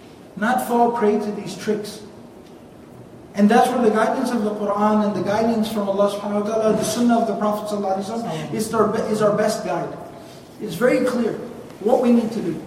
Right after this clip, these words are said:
Just follow that. Do exactly that. And you'll always be on the safe side. So shaitan will say, "I just invited you. You're the one who responded.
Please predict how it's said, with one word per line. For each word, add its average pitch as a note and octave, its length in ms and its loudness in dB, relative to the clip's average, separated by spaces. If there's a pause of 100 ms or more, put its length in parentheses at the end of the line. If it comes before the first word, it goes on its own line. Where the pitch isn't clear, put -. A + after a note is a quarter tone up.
(140)
Just A3 180 -4
follow C4 400 4
that. G#3 160 0 (1000)
Do B3+ 160 -4
exactly A#3+ 560 2
that. E3+ 320 -6 (680)
And G3+ 160 4
you'll A3 160 8
always A#3 400 6
be G3+ 100 -2
on F3+ 140 -2
the E3 80 -6
safe D3 240 -8
side. - 160 -12 (960)
So C4+ 200 -2
shaitan D4+ 400 4
will - 80 4
say, C4+ 220 0
"I C4+ 240 6
just D4 200 2
invited C#4+ 460 4
you. - 200 2
You're C#4+ 140 2
the C#4 100 2
one C4+ 180 2
who B3 80 -2
responded. A#3 560 0